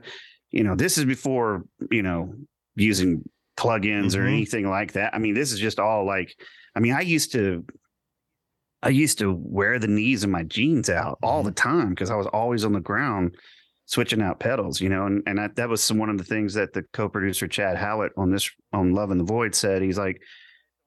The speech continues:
Speaker 1: "You guys don't bring, come in with your setup pedal board." I'm like, "Yeah,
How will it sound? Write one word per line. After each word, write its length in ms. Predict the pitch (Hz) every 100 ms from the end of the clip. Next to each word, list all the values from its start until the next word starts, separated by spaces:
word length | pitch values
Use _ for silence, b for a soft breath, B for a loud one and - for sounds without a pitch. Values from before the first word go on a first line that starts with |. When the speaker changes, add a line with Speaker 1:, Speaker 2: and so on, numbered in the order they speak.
| _ _
Speaker 1:
"You 140 | - 120
guys 220 | 147 135
don't 200 | 147 131
bring, 280 | 127 135 120
come 200 | 143 131
in 140 | 127
with 120 | 117
your 80 | 98
setup 360 | - 127 117 -
pedal 240 | - 165
board." 340 | 98 82 76 -
I'm 80 | 104
like, 140 | 117
"Yeah, 300 | 76 180 101